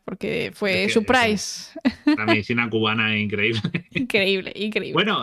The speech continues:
Speaker 2: eh, hay otra cosa más fuerte, ¿eh?
Speaker 1: Vale, vale,
Speaker 2: Creo
Speaker 1: vale.
Speaker 2: que
Speaker 1: Cu-, guárdatela
Speaker 2: se han
Speaker 1: para el
Speaker 2: superado las
Speaker 1: programa,
Speaker 2: últimas.
Speaker 1: que a
Speaker 2: Me
Speaker 1: mí
Speaker 2: la
Speaker 1: estas
Speaker 2: guardo,
Speaker 1: cosas
Speaker 2: me la
Speaker 1: me
Speaker 2: guardo.
Speaker 1: gusta sorprenderme.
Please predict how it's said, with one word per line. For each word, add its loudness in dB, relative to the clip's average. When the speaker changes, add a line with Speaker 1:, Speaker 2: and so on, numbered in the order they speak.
Speaker 2:
eh, -4
hay -2
otra -2
cosa -4
más -4
fuerte, -4
¿eh? -6
Speaker 1:
Vale, 4
vale, 2
Speaker 2:
Creo 0
Speaker 1:
vale. 0
Speaker 2:
que 4
Speaker 1:
Cu-, 4
guárdatela 4
Speaker 2:
se -4
han 4
Speaker 1:
para 4
el 2
Speaker 2:
superado 4
las 2
Speaker 1:
programa, -2
Speaker 2:
últimas. -16
Speaker 1:
que 4
a 4
Speaker 2:
Me 2
Speaker 1:
mí 4
Speaker 2:
la 4
Speaker 1:
estas 2
Speaker 2:
guardo, -6
Speaker 1:
cosas 2
Speaker 2:
me 4
la 2
Speaker 1:
me 4
Speaker 2:
guardo. 2
Speaker 1:
gusta 2
sorprenderme. -4